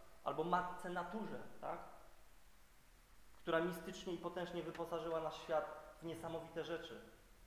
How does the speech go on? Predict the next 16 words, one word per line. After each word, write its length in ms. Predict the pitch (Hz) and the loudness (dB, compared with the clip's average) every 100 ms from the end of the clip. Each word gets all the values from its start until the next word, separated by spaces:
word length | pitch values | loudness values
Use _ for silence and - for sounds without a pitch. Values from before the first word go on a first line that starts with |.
| - - - | -18 -18 -4
Ale 140 | 147 | 0
nie 100 | 214 | 2
ma 120 | 269 226 | 4 2
czegoś 220 | 175 175 | 2 0
takiego 240 | 170 185 | 0 0
jak 120 | 160 | 2
matka 280 | 165 175 - | 2 2 2
natura. 420 | 175 - 196 156 113 - - - - - - - | 2 2 2 4 2 0 -8 -10 -12 -12 -12 -10
Jest 160 | 151 151 | -8 -6
tylko 220 | 208 208 | -2 0
doskonały 640 | 202 196 - 202 202 208 | 2 2 0 0 4 4
Bóg 220 | 190 202 202 - | 2 0 0 6
Ojciec, 440 | 202 196 - 123 - - | 6 6 0 -4 -8 -14
Stwórca, 720 | - - 214 202 - 139 127 | -16 -4 0 0 -2 -4 2
architekt, 640 | 160 170 214 208 - - | 2 2 2 2 0 0
projektant 640 | - 185 196 185 - 139 | 0 2 2 2 2 0